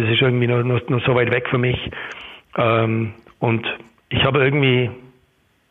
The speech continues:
ich weiß auch nicht, ich habe irgendwie so einen Optimismus in mir, dass ich mir irgendwie denk, äh, jetzt ist dann mal gut mit dem Ding <laughs> und jetzt geht's wieder normal, normal weiter irgendwie. Ich, ich hab da so ein, ich weiß nicht, ihr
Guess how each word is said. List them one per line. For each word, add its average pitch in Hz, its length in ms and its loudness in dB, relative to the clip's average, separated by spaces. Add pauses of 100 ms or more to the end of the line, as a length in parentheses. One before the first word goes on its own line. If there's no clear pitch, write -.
(120)
ich - 60 -6
weiß 123 160 0
auch 120 60 2
nicht, 120 100 0
ich 123 40 2
habe 123 120 2
irgendwie 131 260 2
so 131 80 2
einen 127 80 0
Optimismus 131 520 0
in 123 120 2
mir, 127 240 2 (520)
dass 127 100 2
ich 113 60 4
mir 120 100 4
irgendwie 120 220 2
denk, 117 300 0 (200)
äh, 120 260 2 (520)
jetzt 127 120 -8
ist 123 140 -2
dann 123 100 2
mal 113 140 2
gut 139 180 0
mit 139 160 0
dem 147 140 2
Ding - 260 -2 (180)
<laughs> 147 160 -4
und 208 120 -2
jetzt - 180 -4
geht's 160 200 -2
wieder 139 200 4
normal, 127 360 0 (300)
normal 120 420 2
weiter 123 400 2
irgendwie. 110 380 0
Ich, - 220 -6
ich 120 60 0
hab 127 160 -4
da 117 260 0 (800)
so 113 100 0
ein, 110 240 -2 (280)
ich - 100 -4
weiß 135 160 2
nicht, 147 140 2
ihr 151 240 2